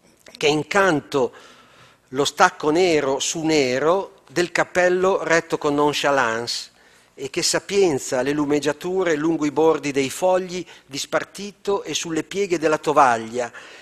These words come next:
che sembra appena stesa sul tavolino e con le su-, con le sue frange. E che modernità delineare nel fondo di questo quadro bande verticali di corami neri, stoffe gialle e verdi.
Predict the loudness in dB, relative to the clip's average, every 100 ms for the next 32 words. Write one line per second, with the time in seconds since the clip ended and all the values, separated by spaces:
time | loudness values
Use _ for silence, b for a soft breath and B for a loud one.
0 | B -8 -4 -2 0 0 0 0 -2 -2
1 | 2 4 4 0 -4 -4 -2 -4 -4 -6
2 | 0 0 2 -2 -2 0 0 -2 -10 -4
3 | -2 0 -2 -6 -10 -16 B B B -6
4 | -4 -2 -6 -4 -6 -6 -8 -8 -10 -12
5 | _ _ _ _ _ _ _ _ _ b
6 | b b b b b b b -16 -2 0
7 | 2 2 0 0 -2 2 2 2 -2 -2
8 | 0 0 2 2 0 -2 -4 -4 -2 -2
9 | -2 -4 -6 -8 -10 -10 -4 2 2 2
10 | -2 -2 0 0 0 -2 -2 -2 -6 -6
11 | 0 2 2 0 -4 -8 B B -14 -2
12 | 2 4 4 2 0 0 0 0 -4 -6
13 | -4 -4 -2 -6 0 0 0 -2 -2 -2
14 | -4 -8 -14 -14